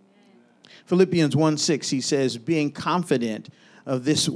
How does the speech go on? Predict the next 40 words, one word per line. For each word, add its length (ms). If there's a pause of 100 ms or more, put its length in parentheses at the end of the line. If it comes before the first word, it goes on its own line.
(200)
very 420
thing, 340
that 140
he 260
that 240
began 300
a 80
good 160
work 340
in 160
you 220
will 220
accomplish 640
it 180
until 540
the 140
day 380
of 240
Christ 380
Jesus." 560 (400)
And 100
so 120
today 340
I'd 160
like 200
to 100
just 180
share 260
with 220
you 220
a 100
message 460
I've 180
entitled, 640
A 100
Spiritual 720
Workout. 540 (520)
A 100
Spiritual 1160
Workout. 640